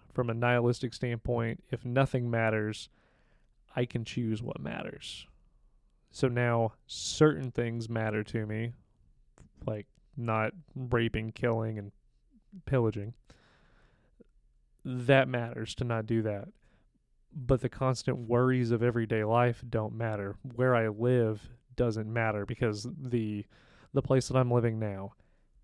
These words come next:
how many people lived in it before me?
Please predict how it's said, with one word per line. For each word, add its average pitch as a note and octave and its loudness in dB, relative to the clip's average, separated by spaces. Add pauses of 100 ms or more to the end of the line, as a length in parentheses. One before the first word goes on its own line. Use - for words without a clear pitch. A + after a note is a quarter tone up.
(300)
how - 2
many C3 4
people A#2+ 2
lived A2+ 2
in G#2+ -2
it G2+ -8
before - -4
me? B2+ -10